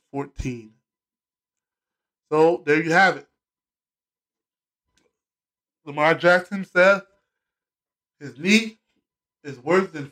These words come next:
first indicated and that he will not play. And, you know, that is the risk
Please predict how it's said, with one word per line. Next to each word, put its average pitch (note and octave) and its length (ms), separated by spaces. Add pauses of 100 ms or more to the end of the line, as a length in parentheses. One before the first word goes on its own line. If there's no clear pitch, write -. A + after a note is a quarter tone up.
first F3+ 260
indicated F#3+ 600 (560)
and B2 100
that B2 120
he C3+ 60
will C3+ 160
not D#3+ 280
play. G3 320 (880)
And, C#3 440 (1080)
you C#3 120
know, B2 380
that G#3+ 320
is E3 180
the D#3 120
risk D#3+ 420